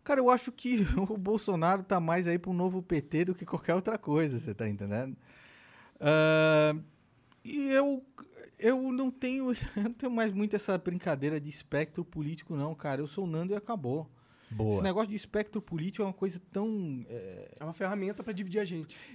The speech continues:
Speaker 1: E é um negócio, cara, que também você não pode fechar. Você não é uma caixinha. Você não tá dentro de uma caixinha. As suas opiniões não tão dentro de uma caixinha, entendeu? A solução de mundo não tá dentro de uma porra de uma caixinha.
Speaker 3: Uhum.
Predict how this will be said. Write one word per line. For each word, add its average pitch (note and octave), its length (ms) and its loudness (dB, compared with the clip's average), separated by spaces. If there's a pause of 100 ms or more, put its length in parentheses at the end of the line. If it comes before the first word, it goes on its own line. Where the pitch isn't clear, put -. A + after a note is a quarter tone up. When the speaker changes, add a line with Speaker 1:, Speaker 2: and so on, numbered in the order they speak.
(100)
Speaker 1:
E A3 160 2
é B3 60 8
um C#4 140 2
negócio, G#3+ 580 0
cara, D#3 300 0
que - 140 -12
também G3+ 320 -2
você - 160 -6
não A3 120 -4
pode A3+ 300 -4
fechar. F#3+ 720 -4 (1000)
Você - 180 -8
não D4+ 100 2
é D4+ 60 6
uma C#4+ 60 2
caixinha. G#3 600 -4 (1000)
Você - 100 -8
não G3+ 80 -4
tá G3+ 140 0
dentro F3+ 160 -2
de E3+ 60 -4
uma D#3+ 60 -4
caixinha. E3+ 560 -10 (1040)
As B2 100 -12
suas E3 140 -2
opiniões E3+ 380 -2
não E3 100 -4
tão E3 160 -6
dentro D3 200 -6
de C#3+ 80 -6
uma C3+ 80 -6
caixinha, C3+ 520 -10 (560)
entendeu? A2+ 480 -8 (760)
A A2+ 100 -10
solução F3+ 540 -2
de D3 100 -4
mundo C#3+ 400 -4
não C3 160 -6
tá B2+ 140 -6
dentro B2 180 -6
de B2 60 -4
uma A#2+ 160 -6
porra A#2+ 260 -8
de B2 60 -6
uma A2+ 80 -4
caixinha. A2+ 440 -6
Speaker 3:
Uhum. F3+ 380 0